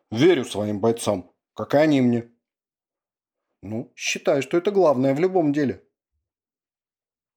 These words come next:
«Каких-то серьезных замечаний у меня нет», сказал я, подумав. «Готов выслушать и мелкие, товарищ полковник». «Ну, о них вам ежедневно говорят другие командиры.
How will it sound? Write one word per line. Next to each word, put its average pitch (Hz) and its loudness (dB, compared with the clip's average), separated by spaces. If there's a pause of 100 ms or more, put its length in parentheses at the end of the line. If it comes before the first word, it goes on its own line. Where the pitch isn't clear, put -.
(120)
«Каких-то 220 0
серьезных 185 0
замечаний 156 0
у - -2
меня 135 0
нет», 95 -10 (500)
сказал 95 -10
я, 92 -10
подумав. 95 -16 (1600)
«Готов 160 2
выслушать 214 0
и 175 4
мелкие, 131 2
товарищ 127 -2
полковник». 123 0 (1600)
«Ну, 254 -6
о 123 -2
них 139 0
вам 123 -2 (180)
ежедневно 131 -2
говорят 110 -4
другие 104 -6
командиры. 101 -14